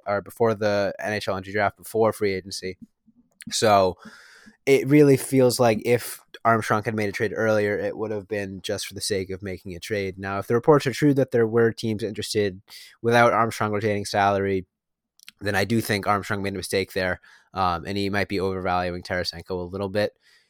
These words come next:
Um, but I, I also think that going out and, like, the Blues getting Brandon Saad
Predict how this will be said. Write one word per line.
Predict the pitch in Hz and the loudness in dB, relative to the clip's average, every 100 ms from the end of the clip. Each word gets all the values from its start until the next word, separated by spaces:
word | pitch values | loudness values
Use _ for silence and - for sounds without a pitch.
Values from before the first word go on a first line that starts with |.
| _ _ _ _ 98 | _ _ _ _ -12
Um, | 92 87 87 - | -10 -10 -12 -2
but | 123 113 - _ - | 4 4 4 _ 2
I, | 110 87 - | 4 4 2
I | 110 120 | 4 6
also | 120 123 131 | 6 4 0
think | - 117 104 | 0 -2 0
that | 107 - | -2 0
going | 104 104 98 | 0 0 -2
out | 98 95 | -2 -4
and, | 98 | -8
like, | 95 | -10
the | - | -10
Blues | 95 101 98 | -6 -4 -4
getting | - 101 92 | -4 -4 -6
Brandon | 95 95 98 | -8 -8 -8
Saad | - 98 92 92 | -2 0 0 -2